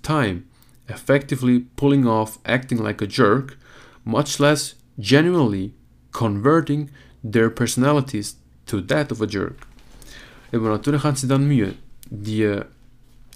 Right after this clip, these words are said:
Rolle zu spielen oder einfach ein paar Eigenschaften f-, zu verinnerlichen und auch auszuüben, jetzt von einem Jerk, von einem Arschloch, weil natürlich auch sie ihr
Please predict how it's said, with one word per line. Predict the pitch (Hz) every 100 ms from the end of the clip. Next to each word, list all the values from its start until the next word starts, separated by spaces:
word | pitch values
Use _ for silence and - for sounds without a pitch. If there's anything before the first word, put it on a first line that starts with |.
| -
Rolle | 110 117 123 117 -
zu | -
spielen | - - 127 110 -
oder | 110 104 -
einfach | 131 127
ein | 131 - -
paar | 113 113
Eigenschaften | 143 143 101 101 - 113 - - - - - _ _
f-, | - - - - -
zu | - 123 107
verinnerlichen | 113 123 147 113 104 131 135 - - - - -
und | 123 107
auch | 95 -
auszuüben, | 170 175 - - 101 95 110
jetzt | 104 -
von | 107 95
einem | 90
Jerk, | 85 120 104
von | -
einem | 92
Arschloch, | 92 117 123 107 123 - - - -
weil | 120 135
natürlich | 131 131 117
auch | 110 107
sie | - - 113 107
ihr | -